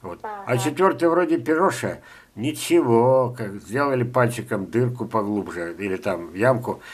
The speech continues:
Speaker 1: И вот так вот посадили, ну, у меня видно на курсоре как. Вот я этим самым показываю это стрелочкой. И эту можно спасти. Переросшая, негодная к посадке, но при желании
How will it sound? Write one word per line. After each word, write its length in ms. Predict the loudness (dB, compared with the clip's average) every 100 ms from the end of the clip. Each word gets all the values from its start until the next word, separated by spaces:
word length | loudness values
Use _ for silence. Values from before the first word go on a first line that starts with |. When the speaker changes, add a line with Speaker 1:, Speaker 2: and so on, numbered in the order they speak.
| -20 -6
Speaker 1:
И 120 | 0
вот 160 | 2 4
так 200 | 2 2
вот 160 | -6
посадили, 720 | -6 -6 -4 -4 0 2 2 0
ну, 240 | -4 -4
у 80 | -4 -2
меня 160 | 0
видно 340 | 0 0 -2 -4
на 80 | -4
курсоре 480 | -6 -6 -6 -6
как. 240 | -8 -10 -12 -18 -20 -20 -20 _
Вот 400 | -14 -10 -10 -2
я 260 | 2 0 -2 -10
этим 280 | -10 -10 -14
самым 380 | -10 -10 -10 -16 -18 -20 -20 -20 -8
показываю 580 | -8 0 0 0 -6 -6
это 160 | -12 -12
стрелочкой. 560 | -6 -4 -4 -10 -16 -18 -20 -20 -20 _
И 140 | 6
эту 280 | 8 8 2
можно 280 | 2 2 2
спасти. 520 | -2 -4 -4 -8 -16 -20 _ _ _
Переросшая, 640 | 0 2 6 4 2 0 2
негодная 580 | 2 4 4 4 0 -2
к 60 |
посадке, 540 | -4 -4 -2 -4 -6 -6
но 240 | -2 -2
при 260 | -2 -2 -2
желании 540 | 4 4 4 -2 -6